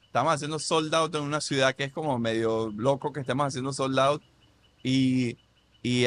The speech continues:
y wow, y ahora, y ahora, mira, esto está, ahora hay nueva gente escuchando, una nueva conversación, un público, todos públicos distintos en todas las ciudades. Como que, ¿sabes?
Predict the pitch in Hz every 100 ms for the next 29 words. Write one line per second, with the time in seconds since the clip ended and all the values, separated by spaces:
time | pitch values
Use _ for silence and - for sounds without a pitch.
0 | 117 - 113 113 156 151 123 117 117 135
1 | 156 139 113 110 156 170 160 190 170 123
2 | - 143 - - - 139 139 117 139 147
3 | 147 147 151 156 147 151 147 - 131 160
4 | 165 156 131 117 117 139 135 139 147 147
5 | 147 139 131 147 - 151 151 135 123 110
6 | - 147 147 139 143 135 _ _ _ -
7 | 143 143 - 151 151 139 151 135 120 -
8 | 147 135 143 135 113 127 131 139 - 117
9 | 120 156 143 110 113 _ _ _ 117 117
10 | 120 120 117 - - - - 180 139 120